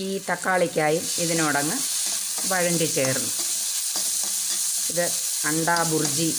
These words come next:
എഗ്ഗ് ബുർജി എന്നൊക്കെ പറയും ഗുജറാത്തികൾ. നമ്മൾ ഈ പറഞ്ഞ പോലെ തേങ്ങ ഇല്ലാതെ ഒരു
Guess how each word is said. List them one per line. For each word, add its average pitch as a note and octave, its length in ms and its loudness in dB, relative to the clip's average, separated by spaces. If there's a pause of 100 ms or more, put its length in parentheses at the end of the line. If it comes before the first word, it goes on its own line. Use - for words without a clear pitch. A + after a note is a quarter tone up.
(180)
എഗ്ഗ് C#3+ 240 0 (100)
ബുർജി D3 360 0
എന്നൊക്കെ D#3 300 0 (180)
പറയും D#3 260 0 (200)
ഗുജറാത്തികൾ. D3 540 0 (200)
നമ്മൾ C#3+ 220 0 (220)
ഈ D#3+ 100 -2
പറഞ്ഞ D#3 240 0
പോലെ F#3 180 -2
തേങ്ങ F#3 240 0 (140)
ഇല്ലാതെ D3+ 320 0
ഒരു G3 120 -2